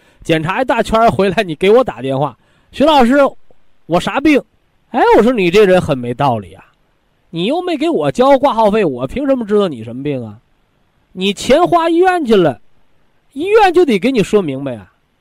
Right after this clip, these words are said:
他说不明白，你找我，找我什么用？所以这得给大家说清楚啊，你就把我当什么呢？你就当成你家人的朋友啊，我只是给你一个意见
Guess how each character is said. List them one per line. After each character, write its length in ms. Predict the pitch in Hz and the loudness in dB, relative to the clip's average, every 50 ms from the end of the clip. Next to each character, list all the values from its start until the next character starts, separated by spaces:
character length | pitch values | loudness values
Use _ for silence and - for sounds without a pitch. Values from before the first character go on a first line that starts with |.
| _ _ _ | _ _ _
他 220 | - - 294 320 349 | -14 -10 -6 -6 -2
说 180 | - 311 302 | -2 0 -2
不 80 | 294 285 | 0 0
明 140 | 233 233 240 | 0 0 0
白， 80 | 254 | 0
你 140 | 226 185 160 | -4 -4 -4
找 120 | - 180 | 0 0
我， 160 | 214 202 156 135 | 2 2 0 0
找 140 | 131 180 | 0 0
我 160 | 202 208 214 180 | 0 0 0 -2
什 100 | 151 147 | -4 -6
么 120 | 143 139 | -8 -8
用？ 120 | 143 143 - _ _ _ _ _ _ _ _ _ _ _ _ _ _ _ _ _ _ _ | -10 -10 -12 _ _ _ _ _ _ _ _ _ _ _ _ _ _ _ _ _ _ _
所 120 | - 156 | -4 -4
以 20 | |
这 240 | - - 269 269 202 | 0 2 4 4 4
得 100 | 151 151 | 2 2
给 120 | 131 117 104 | -4 -6 -8
大 100 | - 120 | -8 -10
家 80 | 123 | -12
说 180 | - - 160 143 | -10 -8 -10 -10
清 300 | - - - 127 135 123 | -8 -10 -14 -14 -14 -16
楚 120 | - 135 _ _ _ _ | -20 -20 _ _ _ _
啊， 200 | 110 95 92 _ _ _ _ _ _ _ _ _ _ _ | -20 -20 -20 _ _ _ _ _ _ _ _ _ _ _
你 200 | _ 156 170 180 | _ -2 -2 0
就 120 | 185 - 427 466 403 | 2 4 4 2 2
把 160 | - 170 214 | 0 -4 -6
我 80 | 196 | -4
当 180 | - 185 180 180 | -4 -4 -4 -4
什 120 | 165 143 | -6 -6
么 80 | 143 156 | -8 -8
呢？ 120 | 160 151 - _ _ _ _ _ _ _ _ _ _ _ _ _ _ - | -12 -14 -14 _ _ _ _ _ _ _ _ _ _ _ _ _ _ -14
你 100 | 127 139 | -4 -4
就 80 | 165 | -2
当 240 | 160 - 240 269 233 | -2 -2 -2 0 0
成 120 | 233 247 | 0 -2
你 120 | 220 147 110 | -2 -4 -8
家 380 | - _ - 208 214 220 247 262 | -12 _ -4 -4 -4 -2 -2 -2
人 180 | 220 165 180 | -2 -2 -2
的 80 | 190 180 143 _ | -4 -6 -6 _
朋 460 | - - - - - 107 110 147 220 254 | -14 -16 -14 -12 -12 -12 -12 -12 -14 -14
友 140 | 262 - - _ _ _ _ _ _ _ _ _ _ _ _ _ _ _ _ _ _ | -14 -14 -16 _ _ _ _ _ _ _ _ _ _ _ _ _ _ _ _ _ _
啊， 340 | - 160 185 190 175 139 107 98 117 | -4 -2 -2 -2 -2 -4 -8 -12 -10
我 160 | 131 127 131 127 | -8 -6 -6 -4
只 200 | - 147 139 139 | -4 -4 -2 0
是 120 | 196 240 | -2 -2
给 160 | 180 208 247 262 | 0 0 -2 -2
你 140 | 196 127 | -4 -8
一 40 | 104 | -12
个 160 | 101 117 117 - _ _ _ _ _ _ _ _ _ _ _ _ _ _ _ _ _ | -12 -14 -14 -14 _ _ _ _ _ _ _ _ _ _ _ _ _ _ _ _ _
意 320 | _ 302 381 392 294 190 | _ -6 0 0 0 0
见 260 | 143 - 170 156 131 | 2 0 0 -2 -2